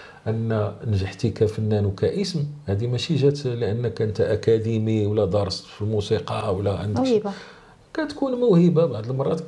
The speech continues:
Speaker 1: صدفة بعض الأحيان، وكتولي مشهور، ولكن ماشي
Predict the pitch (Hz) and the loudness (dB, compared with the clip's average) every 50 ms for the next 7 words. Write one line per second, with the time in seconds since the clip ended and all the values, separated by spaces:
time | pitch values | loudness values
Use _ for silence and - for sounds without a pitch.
0 | - - - - 160 135 104 110 110 117 135 143 143 127 107 98 104 98 101 95 | -12 -14 -4 -2 -2 -2 0 0 2 4 6 6 6 4 2 0 -2 -2 -4 -4
1 | - - - - 110 127 143 156 156 139 117 98 - 110 107 - - 110 107 104 | -4 -2 0 2 4 4 4 4 4 2 0 0 0 -2 -2 -2 -2 -4 -4 -2
2 | 104 98 90 87 - - 98 127 160 170 170 - - - - - - _ - 87 | -2 -2 -2 -4 0 4 6 6 6 6 4 0 -8 -16 -20 -20 -20 _ -4 -2
3 | 90 90 - - 135 123 110 101 95 - - - 170 175 | -2 -2 -2 -2 -2 -2 0 -2 -2 -2 -2 -2 -2 -2